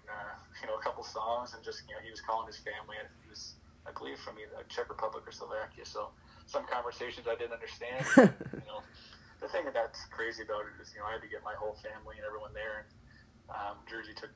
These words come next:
Speaker 1: you know, good care of setting up the flights and stuff, and, and helping me out, getting kind of the, that taken care of, where my mind was kind of focused on hockey. But, um, you know, the cool thing was I was standing right before the, the, you know, we go out,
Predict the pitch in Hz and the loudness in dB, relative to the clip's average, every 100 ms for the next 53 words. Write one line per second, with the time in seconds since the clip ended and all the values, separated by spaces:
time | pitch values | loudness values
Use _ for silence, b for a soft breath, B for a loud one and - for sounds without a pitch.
0 | - - - - - - 110 - - - | -16 -14 -8 -6 -6 -4 -4 -4 -6 -6
1 | - - - 110 110 - - - 110 110 | -8 -8 -4 -2 -2 -6 -10 -8 -4 -4
2 | - 92 - - - - - 113 113 107 | -6 -14 -14 -18 -20 -14 -2 0 0 -8
3 | 107 107 - - 104 - - - 113 110 | -4 -4 -4 -6 -8 -8 -18 -8 -6 -4
4 | 120 - 117 117 - - - - 113 113 | -4 0 2 2 -2 -10 -8 -4 -2 0
5 | 113 - - 107 110 110 107 - - - | -2 -4 -4 -2 -4 -6 -12 -10 -8 -8
6 | - - - 117 117 117 117 117 120 - | -8 -8 -8 -8 -4 -2 -2 -8 -16 -18
7 | b b b b - - - - - 107 | b b b b -10 -6 -6 -8 -4 -2
8 | 101 104 - - - - - - - - | -2 -6 -12 -20 -20 -20 -20 -16 -10 -4
9 | 117 - - - - - 123 - 110 - | -2 -2 -6 -6 -6 0 2 2 -2 -4
10 | - 113 113 - - - 120 - - 110 | -4 -6 -6 -10 -12 -8 -8 -6 -4 -2
11 | 110 110 - - - - 110 107 - - | -2 -4 -8 -14 -14 -14 -8 -8 -10 -14
12 | - 113 113 | -6 -2 -2